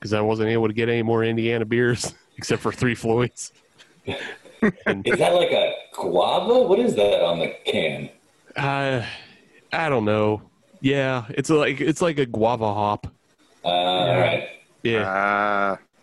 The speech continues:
Speaker 3: okay.
Speaker 1: Yeah, but I, and I don't, to be completely honest, I think it's actually might be a grapefruit, but, uh, to be completely honest, this beer has been sitting around a little too long for an I P A.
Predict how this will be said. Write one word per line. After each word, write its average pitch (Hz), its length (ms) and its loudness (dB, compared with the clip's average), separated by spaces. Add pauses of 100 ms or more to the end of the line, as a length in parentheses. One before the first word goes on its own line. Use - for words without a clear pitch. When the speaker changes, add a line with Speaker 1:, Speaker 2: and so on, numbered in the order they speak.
Speaker 3:
okay. 95 300 -2 (480)
Speaker 1:
Yeah, 110 220 0 (160)
but 165 160 0
I, 123 380 -6 (260)
and 135 400 0 (280)
I 143 100 -2
don't, 143 260 -4
to 151 100 -4
be 160 160 0
completely 143 540 2
honest, 107 580 0 (480)
I - 60 -4
think 214 180 0
it's 135 140 -2
actually 135 260 2
might 110 200 0
be 110 120 0
a 101 60 -2
grapefruit, 101 580 -2
but, 110 260 0
uh, 107 200 2
to - 120 -6
be 139 120 2
completely 147 420 2
honest, 117 340 0
this 120 160 0
beer 117 180 0
has 107 120 0
been 104 140 -2
sitting - 220 -2
around 104 200 0
a 104 60 0
little 107 220 0
too 117 200 2
long 104 300 2
for 107 160 -2
an 104 80 0
I 104 100 2
P 104 220 -2
A. 104 180 2